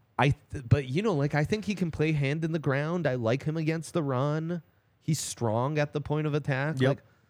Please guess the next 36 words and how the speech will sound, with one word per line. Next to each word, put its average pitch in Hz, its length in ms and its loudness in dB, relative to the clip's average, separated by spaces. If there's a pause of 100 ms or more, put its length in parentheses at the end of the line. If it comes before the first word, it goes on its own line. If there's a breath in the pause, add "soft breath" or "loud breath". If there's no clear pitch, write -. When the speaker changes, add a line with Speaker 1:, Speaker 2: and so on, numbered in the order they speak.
(160 soft breath)
Speaker 1:
there's 170 180 -2
not 202 260 -2
a 247 60 0
lot 160 420 -2
not 127 320 -2
to 143 120 0
like. 107 280 -2
Again, 123 360 -4 (140)
an 156 180 -2 (100)
upset, 180 540 0
he 156 180 -2
went 135 340 0
undrafted. 101 920 -4
And 117 140 -4
I 113 80 0
think 123 320 -4 (400 soft breath)
that's 131 240 -2
just 143 220 -2
the 147 160 2
N 135 100 0
F 131 160 -4
L 123 240 0
preferring 117 540 -4
guys 107 400 0
with, 110 180 -4
like, 107 240 -2 (1700 soft breath)
higher 160 360 4
upside, 135 500 0
higher, 139 420 2
like, 127 240 0
natural 113 460 0
tools 92 440 -4
and 90 120 -12
stuff. - 360 -16
So. 147 80 -4
Speaker 2:
Yep. 156 200 2